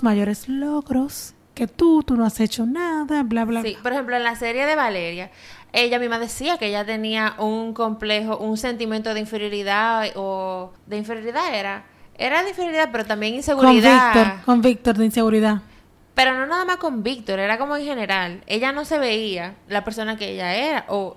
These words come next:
Speaker 2: la persona que las otras personas veían que ella era, o sus capacidades, lo que sea, ella era muy insegura. Entonces, <laughs> ella decía que ella tenía un complejo, una inseguridad crónica. <laughs>
Speaker 1: Sí, Valeria era...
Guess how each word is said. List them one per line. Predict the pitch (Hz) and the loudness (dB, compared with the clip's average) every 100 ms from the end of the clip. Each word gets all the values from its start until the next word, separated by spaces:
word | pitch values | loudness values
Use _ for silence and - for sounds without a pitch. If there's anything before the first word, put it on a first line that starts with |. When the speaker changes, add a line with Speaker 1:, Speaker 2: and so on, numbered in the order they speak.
| - | -12
Speaker 2:
la | 185 | -12
persona | 185 196 202 | -10 -10 -10
que | 208 202 - - | -8 -8 -8 -6
las | 202 190 - | -4 -4 -4
otras | 214 226 220 214 | -4 -4 -6 -10
personas | 185 196 190 185 | -10 -10 -10 -8
veían | 180 190 196 | -4 -4 -4
que | 190 | -4
ella | 180 180 | -4 -2
era, | 196 226 175 | -2 -2 -4
o | 175 - - - | -8 -16 -20 -12
sus | - 208 | -8 -6
capacidades, | - 202 196 202 185 196 233 | -6 -4 -6 -4 0 2 2
lo | 196 | 0
que | 190 | -4
sea, | 196 | -6
ella | 185 | -4
era | 185 202 | -4 -4
muy | 202 214 | -4 -4
insegura. | 214 202 208 208 | -4 -2 -2 -2
Entonces, | 190 196 - | -4 -2 0
<laughs> | |
ella | 185 208 220 | 2 4 4
decía | 247 - 196 190 | 4 4 2 2
que | - 214 | 0 0
ella | 208 208 | 2 0
tenía | 214 208 202 | -2 0 -2
un | 214 | 0
complejo, | 214 196 196 208 226 | -2 -2 -2 -2 -2
una | - 202 | -2 -4
inseguridad | 214 233 208 208 202 196 | -2 -2 0 0 0 -2
crónica. | 196 196 208 185 - 156 - - | -2 0 -2 -6 -10 -18 -18 -14
<laughs> | 269 - 240 - - - - 262 - - - | -10 -10 -10 -12 -16 -16 -14 -14 -14 -20 -12
Speaker 1:
Sí, | - 247 | -2 0
Valeria | 226 220 220 220 233 240 226 | 2 0 0 0 0 0 0
era... | 220 220 202 | -2 -2 -4